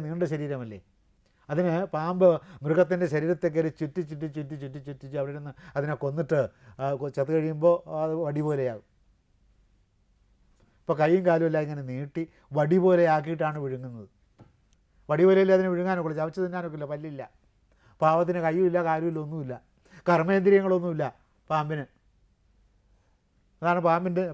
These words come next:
പാമ്പ് ഒരു ഇമേജായിട്ട്, പാമ്പ് ഒരു പ്രതീകമായിട്ടും കാവ്യബിംബമായിട്ടും നമ്മുടെ ഇതിഹാസ പുരാണങ്ങളിലേക്ക് കയറാനുള്ള കാരണം എന്താണ്? കർമ്മേന്ദ്രിയങ്ങളില്ലാത്ത ജന്തുവാണ്.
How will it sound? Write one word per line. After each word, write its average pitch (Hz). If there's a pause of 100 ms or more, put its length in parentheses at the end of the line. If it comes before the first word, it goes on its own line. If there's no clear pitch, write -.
പാമ്പ് 180 (380)
ഒരു 180
ഇമേജായിട്ട്, 175
പാമ്പ് 175
ഒരു 170
പ്രതീകമായിട്ടും 165 (300)
കാവ്യബിംബമായിട്ടും 160
നമ്മുടെ 143
ഇതിഹാസ 151
പുരാണങ്ങളിലേക്ക് 147
കയറാനുള്ള 151
കാരണം 151
എന്താണ്? 151 (300)
കർമ്മേന്ദ്രിയങ്ങളില്ലാത്ത 208
ജന്തുവാണ്. 160